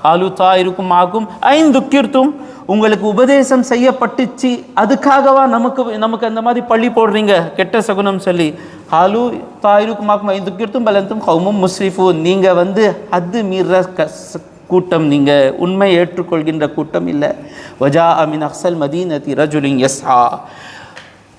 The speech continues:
கிரா-, நகரத்தின் ஓரத்திலிருந்து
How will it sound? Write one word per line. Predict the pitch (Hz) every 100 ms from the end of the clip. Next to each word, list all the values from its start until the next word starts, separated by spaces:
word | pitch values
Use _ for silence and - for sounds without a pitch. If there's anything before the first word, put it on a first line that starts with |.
| -
கிரா-, | 156 190 180
நகரத்தின் | 170 180 220 220 208 190
ஓரத்திலிருந்து | 165 185 220 214 - 196 180 196 226 202 156